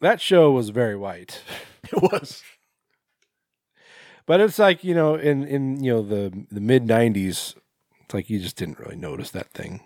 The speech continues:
Speaker 1: Like, I think the public at large, I should say, didn't notice that kind of thing.
Speaker 2: Yeah.
Speaker 1: Um, ba, ba, ba, ba, ba, ba. Let's see, Coo-, uh, reps for Coogler did not immediately respond to Variety's request for a comment.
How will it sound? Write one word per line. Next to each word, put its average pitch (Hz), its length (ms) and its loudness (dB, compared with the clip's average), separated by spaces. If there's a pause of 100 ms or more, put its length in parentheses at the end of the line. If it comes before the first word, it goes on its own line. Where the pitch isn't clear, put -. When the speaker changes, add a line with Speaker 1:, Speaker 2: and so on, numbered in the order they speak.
(120)
Speaker 1:
Like, 131 320 0 (720)
I - 80 -4
think 143 200 0
the 135 80 -4
public 175 400 0
at 113 200 -10
large, 101 360 -4
I 92 60 -12
should - 180 -16
say, 92 220 -10
didn't 92 280 -10
notice 87 300 -12
that 87 160 -14
kind 92 180 -12
of 87 60 -12
thing. - 240 -16
Speaker 2:
Yeah. 98 340 -2 (1900)
Speaker 1:
Um, 95 540 -2 (1000)
ba, 85 80 -14
ba, 87 160 -12
ba, - 140 -16 (100)
ba, 131 520 6
ba, - 80 -16 (220)
ba. 123 360 2 (1160)
Let's - 140 -20
see, 117 280 6
Coo-, 170 400 4
uh, 131 100 2
reps 156 260 2
for 151 120 -8
Coogler 147 500 -2
did 127 160 -8
not 139 280 -2
immediately 156 380 -2
respond 143 420 2
to 123 60 -4
Variety's 120 380 0
request 120 320 -4
for 113 120 -2
a 107 40 -10
comment. 120 560 -2